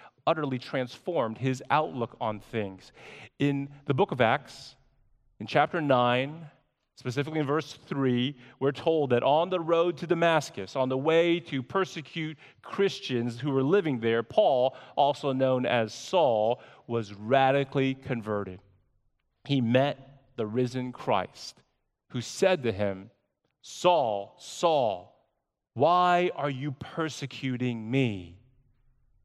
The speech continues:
Now, Paul could have retorted, "Well, what are you talking about, Jesus? I, I'm not persecuting you. I'm persecuting Christians. I'm persecuting the church." And Jesus would have said, "Exactly.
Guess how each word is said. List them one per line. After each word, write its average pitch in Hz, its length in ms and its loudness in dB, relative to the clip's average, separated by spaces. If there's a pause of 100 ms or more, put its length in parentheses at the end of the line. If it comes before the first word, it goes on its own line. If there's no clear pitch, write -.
(440)
Now, 101 300 2 (420)
Paul 113 220 2
could 113 180 -2
have 98 140 -10
retorted, 120 480 -2 (640)
"Well, 175 360 0
what 180 160 4
are 190 40 -4
you 160 60 -12
talking 220 220 2
about, 117 200 2
Jesus? 143 520 -2 (240)
I, 131 320 -2
I'm 165 140 2
not 208 140 0
persecuting 139 640 -2
you. 160 480 0 (560)
I'm 208 100 6
persecuting 208 640 -2
Christians. - 960 -4 (240)
I'm 185 100 -2
persecuting 208 680 -2
the 196 100 -2
church." - 840 -2 (920)
And 131 140 0
Jesus 131 300 0
would 127 160 -2
have 123 80 -4
said, 120 300 0
"Exactly. 117 840 -4